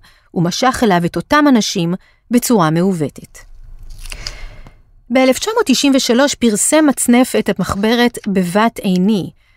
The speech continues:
ובה תיאר סיפור אהבה רומנטי מנקודת מבטו של הכותב, בין גבר בן חמישים לנערה בת שלוש עשרה,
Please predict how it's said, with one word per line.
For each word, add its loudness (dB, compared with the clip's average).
ובה 2
תיאר 2
סיפור 2
אהבה 4
רומנטי 2
מנקודת 0
מבטו -2
של -2
הכותב, 0
בין 2
גבר 2
בן 0
חמישים 0
לנערה 4
בת -2
שלוש -2
עשרה, -6